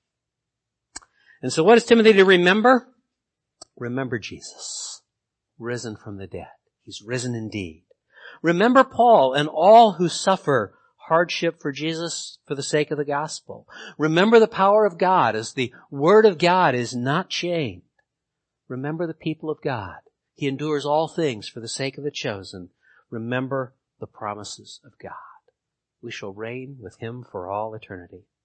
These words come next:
What are the basics of Christian ministry? There's the dynamics. Strength comes not from ourselves, but from the grace of God. The deposit. Pass along the, what has been deposited or entrusted to you to faithful pe-, people.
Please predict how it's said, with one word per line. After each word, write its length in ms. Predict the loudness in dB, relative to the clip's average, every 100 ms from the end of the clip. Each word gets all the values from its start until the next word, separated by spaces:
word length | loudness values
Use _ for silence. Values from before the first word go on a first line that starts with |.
| _ _ _ _ _
What 160 | 2 2
are 20 |
the 60 | 6
basics 380 | 4 4 -2
of 100 | -4
Christian 320 | -2 -4 -2 -2
ministry? 500 | -2 -4 -4 -6 -6 -20 -20 -4
There's 220 | -4 -2
the 80 | -2
dynamics. 880 | -2 -2 -4 -6 -12 _ -20 -20 -20 _ _ _ _ _ _ _ _
Strength 640 | -16 -14 -6 -4 -6 -10
comes 320 | -12 -10 -10 -10
not 220 | -14 -12
from 140 | -16
ourselves, 440 | -14 -10 -10 -12 _ _ _ _ _ _ _ _
but 120 | -16
from 160 | -12 -12
the 60 |
grace 300 | -8 -8 -8
of 80 | -12
God. 340 | -10 -12 -14 _
The 100 | -10
deposit. 760 | -8 -4 4 4 4 0 -10 -20 _ _ _ _ _ -16
Pass 520 | -4 2 2 2 -4
along 600 | -8 -4 -4 -4 -6 -10 -20 -14
the, 160 | -8 -6
what 180 | 0 0
has 100 | 0
been 340 | -4 -4 -4 -8
deposited 720 | -20 -2 2 2 0 -6 -8 _ -8
or 140 | -4
entrusted 520 | -4 -2 -4 -2 -6 -6
to 60 |
you 440 | -6 -4 -4 -6 -10 _ _
to 80 | -14
faithful 400 | -6 -8 -6 -14
pe-, 220 | -14 -18 -10
people. 400 | -10 -10 -18